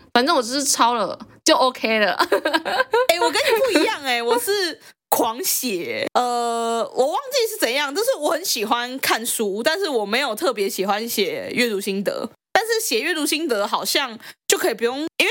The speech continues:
Speaker 2: 你们班如果得奖，然后老师就会给你一点特权，比如说，哎，不用当值日生啊，还是什么什么之类的这种。然后我就去
Speaker 1: 嗯。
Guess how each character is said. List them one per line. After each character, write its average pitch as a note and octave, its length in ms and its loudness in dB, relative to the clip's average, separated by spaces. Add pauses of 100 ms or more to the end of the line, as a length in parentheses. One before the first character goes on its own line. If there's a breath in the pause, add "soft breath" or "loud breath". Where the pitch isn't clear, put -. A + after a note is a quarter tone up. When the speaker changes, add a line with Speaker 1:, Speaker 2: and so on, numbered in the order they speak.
(160)
Speaker 2:
你 C4+ 100 0
们 A#3+ 180 -2
班 D4+ 160 0
如 D4 120 -4
果 A#3 100 2
得 G#3 240 -2
奖， A3 280 -2
然 F3+ 140 0
后 C4 140 0
老 F#3+ 160 -4
师 A#3 100 -8
就 A#3 80 2
会 A#3+ 80 2
给 A#3 120 -2
你 G3 80 -8
一 G3+ 40 -6
点 E3 140 -4
特 - 240 0
权， E3+ 200 -2
比 F3+ 80 -2
如 F3+ 120 0
说， A3 160 0
哎， F#3+ 120 -2
不 F#3+ 120 -8
用 G3 100 -4
当 A#3 160 -2
值 F#3+ 200 -2
日 A#3 100 0
生 G#3 280 0
啊， F#3 160 -2
还 F#3+ 140 -2
是 G3 80 -2
什 - 160 -2
么 - 60 -6
什 - 120 -2
么 - 100 -4
之 G3+ 180 0
类 G#3+ 200 -2
的 - 120 -12 (100)
这 A#3 80 4
种。 F#3+ 180 -2 (420 loud breath)
然 G#3+ 100 2
后 D4 120 -2
我 A3+ 140 -2
就 A#3 80 -4
去 B3 340 0
Speaker 1:
嗯。 G#3+ 460 4